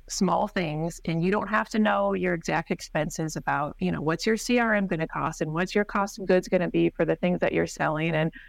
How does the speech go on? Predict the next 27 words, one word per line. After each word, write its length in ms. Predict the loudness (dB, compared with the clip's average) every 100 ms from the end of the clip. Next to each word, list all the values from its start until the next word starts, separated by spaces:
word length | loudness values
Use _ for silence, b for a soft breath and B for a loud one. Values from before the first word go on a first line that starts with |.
| B B B -2
all 160 | 0 2
these, 240 | 2 2
you 140 | 2 2
know, 140 | 0
what 180 | 0 2
are 60 | 2
your 160 | 2
utilities 680 | 2 0 0 2 2 0 0
and 140 | 0
your 160 | 2 2
rent 360 | 2 2 0
and 120 | -2 0
all 120 | 0
this 160 | 0
stuff. 260 | -2 -4 -4 -10 -20 -20 -20 -20 -20 -20 -20 -4
You 100 | -2
don't 140 | 2 2
need 140 | 2
to 80 | 2
know 200 | 2 4
those. 380 | 2 -2 -4 -12 B B 0
We're 140 | 0
taking 380 | 2 0 0 -2
essentially 500 | -2 -2 -2 0 0
the 100 | -2
industry 640 | -2 -2 -2 -2 0 0 0
average 680 | -2 -2 -2 -2 -2 -6